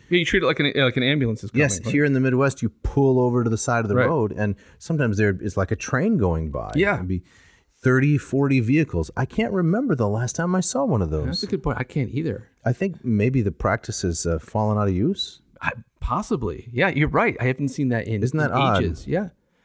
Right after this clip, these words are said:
Speaker 1: Um, yeah, I don't know what's behind that.
Speaker 2: Huh.
Speaker 1: Um,
Speaker 2: Is that the sort of thing you hope to have?
Speaker 1: a motorcade? I
Speaker 2: Yeah.
Speaker 1: don't, I don't need a motorcade.
Speaker 2: You
Speaker 1: Just
Speaker 2: don't?
Speaker 1: No. Just a, a small gathering of family and friends, right? No motorcade.
Speaker 2: And assorted billionaires and celebrities?
Speaker 1: Maybe people on unicycles?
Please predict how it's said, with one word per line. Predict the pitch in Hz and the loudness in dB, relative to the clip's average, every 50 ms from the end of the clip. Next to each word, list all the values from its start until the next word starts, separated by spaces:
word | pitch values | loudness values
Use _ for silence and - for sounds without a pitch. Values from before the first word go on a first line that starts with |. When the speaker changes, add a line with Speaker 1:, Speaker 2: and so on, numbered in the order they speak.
| _ _ _ _ _ | _ _ _ _ _
Speaker 1:
Um, | 131 131 127 123 120 117 113 - _ _ _ - | -2 0 0 0 0 -2 -4 -6 _ _ _ -10
yeah, | 214 - 165 | -8 -8 -8
I | 139 | -8
don't | 117 - 110 123 | -8 -6 -6 -4
know | 120 131 | -4 -4
what's | 139 135 | -4 -4
behind | - 151 139 123 131 165 208 180 | -2 -4 -2 -2 -2 -2 -4 -6
that. | - - - - - | -6 -8 -12 -8 -4
Speaker 2:
Huh. | - 127 104 80 71 65 - - _ _ - | -2 0 0 -2 -2 -6 -10 -18 _ _ 0
Speaker 1:
Um, | 139 127 123 120 120 120 - | 0 2 2 0 -2 -2 -2
Speaker 2:
Is | 117 104 - | -2 0 2
that | 120 113 - | 2 0 0
the | 120 | 0
sort | - - 143 143 | 0 2 2 2
of | 139 - | 2 2
thing | 151 147 143 | 2 2 2
you | 135 151 160 | 2 2 2
hope | 165 165 - | 0 0 0
to | - 180 | 0 2
have? | 160 175 165 190 214 220 202 - - - _ _ _ - | 2 2 2 0 0 -2 -4 -6 -12 -20 _ _ _ -4
Speaker 1:
a | 131 127 | -2 0
motorcade? | 127 139 180 202 208 - - 208 233 247 220 202 208 | 2 2 0 0 -2 -2 -2 -2 0 -2 -4 -4 -4
I | 190 | -2
Speaker 2:
Yeah. | 240 285 254 143 101 85 82 | 0 0 2 2 0 0 -2
Speaker 1:
don't, | 101 | -4
I | 113 | -6
don't | 104 92 | -8 -8
need | 98 101 90 101 101 - | -10 -12 -14 -16 -14 -12
a | - 104 | -10 -8
motorcade. | 95 95 95 95 98 - 110 98 101 104 - | -8 -8 -8 -10 -10 -8 -6 -6 -6 -6 -4
Speaker 2:
You | 127 | -4
Speaker 1:
Just | 123 123 - | -4 -2 0
Speaker 2:
don't? | 156 220 269 277 262 214 156 | 0 0 0 -2 -2 -4 -4
Speaker 1:
No. | 175 180 139 104 - 101 - _ _ _ | -4 -2 -2 -4 -6 -8 -14 _ _ _
Just | _ - - - | _ -18 -10 -6
a, | 117 110 110 107 104 _ _ _ _ _ _ | -4 -4 -4 -6 -8 _ _ _ _ _ _
a | 135 | -16
small | 131 - 127 120 117 117 117 | -8 -4 -2 -2 0 0 -2
gathering | 117 113 110 107 107 107 110 110 | -2 -2 -2 -2 -2 -2 -4 -6
of | 110 - | -6 -4
family | - 113 110 110 117 | -4 -4 -4 -2 -4
and | 117 110 | -6 -6
friends, | - 110 104 101 104 120 123 - - _ - | -6 -6 -6 -4 -6 -6 -8 -12 -14 _ -6
right? | 110 113 123 165 | -6 -4 -4 -2
No | 240 208 | -2 -2
motorcade. | 127 95 92 80 120 123 | -2 -4 -4 -2 2 2
Speaker 2:
And | 127 | 4
assorted | 123 117 - - 127 120 120 107 98 | 4 4 4 4 4 2 2 2 2
billionaires | 101 113 113 110 110 107 104 107 107 107 | 2 2 4 2 2 2 2 2 2 0
and | 107 - - | 0 0 0
celebrities? | 113 107 107 104 101 107 101 110 107 - - | 0 0 0 0 0 0 -2 -2 -2 -2 0
Speaker 1:
Maybe | 175 214 175 | 0 0 0
people | 151 - 180 - 165 147 | 0 0 0 0 2 2
on | 131 120 | 0 0
unicycles? | 113 135 160 165 147 - 170 175 - 208 202 247 - - - | 0 0 0 -2 -2 -4 -4 -4 -4 -6 -6 -6 -8 -10 -16